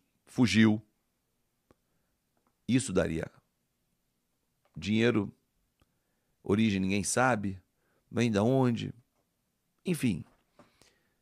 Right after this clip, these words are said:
Torcedor, o Vasco hoje é um barril de pólvoras,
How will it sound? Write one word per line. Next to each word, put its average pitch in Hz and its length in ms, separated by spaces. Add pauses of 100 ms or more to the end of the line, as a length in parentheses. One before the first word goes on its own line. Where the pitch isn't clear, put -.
(840)
Torcedor, - 540 (800)
o 123 80
Vasco 147 360
hoje 151 280
é 151 40
um 151 100
barril 135 320
de 139 120
pólvoras, 127 880